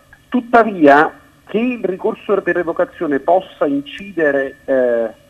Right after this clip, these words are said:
in maniera pacifica sulla, eh, condizione giuridica della definitività non è condiviso da tutti. Spetterà agli organi competenti in possesso della funzione amministrativa, e cioè la Prefettura di Salerno e il Consiglio Comunale di Pagani, di valutare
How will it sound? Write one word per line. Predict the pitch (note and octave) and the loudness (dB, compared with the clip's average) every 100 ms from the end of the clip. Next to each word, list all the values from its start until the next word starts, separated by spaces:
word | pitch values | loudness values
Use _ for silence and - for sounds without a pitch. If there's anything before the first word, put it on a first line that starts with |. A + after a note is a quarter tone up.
| - | -10
in | C3+ | -4
maniera | D#3+ G3+ F3+ | -2 0 0
pacifica | D3+ - F#3 C#3 A#2+ A2+ A2 C3 | 0 -2 -14 -14 -10 -6 -6 -6
sulla, | - C3 C3 - - - | -10 0 0 0 -4 -12
eh, | C3 | -8
condizione | C#3+ C3 - F3 D3+ | -8 -8 -8 -8 -8
giuridica | D#3 F3+ D3+ C3+ | -8 -8 -4 0
della | D3+ C#3 | 2 2
definitività | D3+ - D#3 F#3 A#3 B3 C3+ | 2 -2 -6 -6 -2 2 4
non | F#3 A3 | 4 2
è | E3+ | 0
condiviso | E3+ D3 C3+ - - | -2 -4 -8 -12 -6
da | C3+ B2+ | -2 -2
tutti. | - _ - G2+ _ _ - - - | -4 _ -20 -20 _ _ -20 -20 -20
Spetterà | - D3+ D3 - D3 E3 D3 A2+ - _ _ - | -6 -4 -2 4 6 8 6 2 -8 _ _ -14
agli | C#3 B2+ D#3 | -12 -2 4
organi | G#3+ - G3+ F#3+ | 4 4 -4 -8
competenti | F3 E3 D3 D#3+ D#3 F3 C3+ A2+ C3 | -10 -10 -8 -8 -6 -6 -6 -10 -14
in | A#2+ | -10
possesso | B2+ - E3 - | -10 -6 -8 -8
della | C#3 B2+ | -4 -4
funzione | C3 C3 - D#3+ | -4 -10 -8 -4
amministrativa, | C#3+ C#3 - C#3+ C#3 C#3 | -4 -4 -4 -6 -6 -8
e | A2+ | -8
cioè | - D#3 A#2 - _ _ | -2 -2 -2 -6 _ _
la | - C3 | 0 2
Prefettura | - C#3 E3 D3+ - A3+ F#3+ C3+ A#2+ | 2 0 -6 -10 -10 -12 -4 -2 -2
di | B2+ | -2
Salerno | D3+ D3 C3+ G#2+ A2+ | -2 -2 -2 -6 -10
e | |
il | C3+ | -10
Consiglio | - C3+ E3 D#3+ | -10 -12 -8 -8
Comunale | C#3 D3+ D3 B2+ | -6 -4 0 0
di | B2+ | -2
Pagani, | - A3 B2+ B2 C#3+ | -2 0 0 -2 -6
di | F#3+ | -2
valutare | G3 G3+ G3 A2+ A2 B2 C#3+ | 0 0 0 0 0 -4 -6